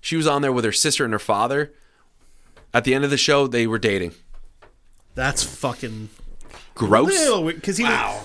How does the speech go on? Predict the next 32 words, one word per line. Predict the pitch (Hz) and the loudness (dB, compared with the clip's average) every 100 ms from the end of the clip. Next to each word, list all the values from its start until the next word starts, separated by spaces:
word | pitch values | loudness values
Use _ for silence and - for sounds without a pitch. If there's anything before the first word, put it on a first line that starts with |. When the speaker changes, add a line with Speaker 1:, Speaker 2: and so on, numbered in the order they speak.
| - | -4
Speaker 2:
he | - | 0
must | 285 277 | 2 2
have | 196 | 0
been, | 185 | 0
what, | 160 135 | 0 -2
in | 139 | -2
his | 131 123 - - 151 | -2 -2 -8 -14 -2
early | 160 165 147 | 0 0 -2
thirties | - 147 160 185 | -2 -4 -2 -4
at | 190 | -4
this | 196 | -6
point | - 208 196 | -4 -6 -2
in | |
time? | 208 226 | -2 -4
Speaker 3:
No, | 143 113 135 | -6 -8 -8
forties. | - 147 123 92 - - | -8 -10 -10 -16 -18 -16
Speaker 2:
Forties? | - 160 185 233 - - - - - - 349 | -2 0 0 -4 -8 -12 -20 -20 -20 -20 -12
Somewhere | 180 185 | -6 -4
in | 208 | -2
there, | 220 208 | -2 0
yeah? | 160 220 202 | 0 -2 2
Speaker 1:
Yeah. | 113 143 - - - 123 | 2 2 -4 -20 -14 -8
Speaker 3:
He | 131 | -6
was | 131 | -4
Speaker 2:
Ugh. | 127 | -4
Speaker 3:
born | 127 | -8
in | |
fifty-six. | 123 135 - 131 180 175 - - - _ _ _ _ _ - | -12 -16 -14 -12 -10 -10 -12 -20 -20 _ _ _ _ _ -12
He | |
would | 117 | -10
have | 113 | -8
been, | 113 107 104 | -8 -10 -16